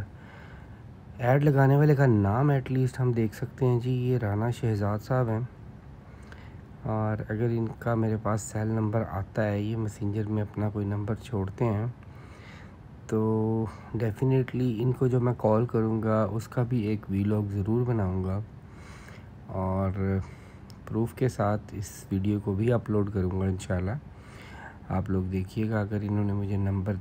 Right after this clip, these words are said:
दिया अपना तो मैं definitely इसको upload करूँगा। शायद मेरे इस vlog के proof के ज़रिए कोई कानूनी आदमी, कोई police वाला, कोई lawyer, कोई किसी में इतनी जुर्रत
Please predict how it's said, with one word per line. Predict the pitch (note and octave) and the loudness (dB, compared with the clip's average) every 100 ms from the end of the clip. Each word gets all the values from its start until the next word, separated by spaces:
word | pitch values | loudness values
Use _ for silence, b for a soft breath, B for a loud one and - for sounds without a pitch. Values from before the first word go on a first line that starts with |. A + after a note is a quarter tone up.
| G2 | 0
दिया | G#2 C3+ | 0 2
अपना | G#2+ G2 G2 | 0 0 0
तो | G2+ G2 | -2 -2
मैं | G#2 | -2
definitely | F#2+ F#2+ G2+ G2 F#2 | -2 -2 -2 -2 -2
इसको | F#2 F#2+ F#2+ | -4 -4 -6
upload | F#2+ G2 F#2+ - | -4 -2 -2 -2
करूँगा। | F#2+ A2 A2+ A2 - B B B B B - | 0 2 2 0 -4 B B B B B -14
शायद | - - A#2 A#2+ A#2+ | -6 -2 0 2 4
मेरे | A#2+ A2+ A2 A2 | 4 4 2 0
इस | G#2+ - - | -4 -6 0
vlog | G#2+ G#2 G2+ G#2 G#2+ G#2 G2+ | 2 2 0 2 4 4 2
के | - G2+ | 0 -2
proof | - A2 A2 - | 0 0 0 -2
के | A2 | 0
ज़रिए | G2+ F#2 G2 G#2 | 2 0 -2 -4
कोई | G2+ G2 F#2+ F#2+ F#2+ - - - B B B B B B B - | -4 0 0 2 0 -4 -14 -18 B B B B B B B -4
कानूनी | - A2 A#2 A#2+ A#2 | 2 6 8 8 8
आदमी, | G#2 F#2 G#2+ G#2+ | 6 4 2 4
कोई | A2 | 2
police | G#2 A2 A2 - | 2 2 2 0
वाला, | G#2 G2 G2+ | 0 2 2
कोई | G2 G2+ | 2 2
lawyer, | F#2+ F#2 F#2+ G2 G#2 - | 2 2 0 -2 -4 -4
कोई | G#2 | -4
किसी | F#2+ A#2 A#2 | -4 -6 0
में | A2+ | 0
इतनी | G#2+ A2+ G#2+ | 2 2 2
जुर्रत | F#2+ G2 G2 A#2+ - | 2 0 2 0 -2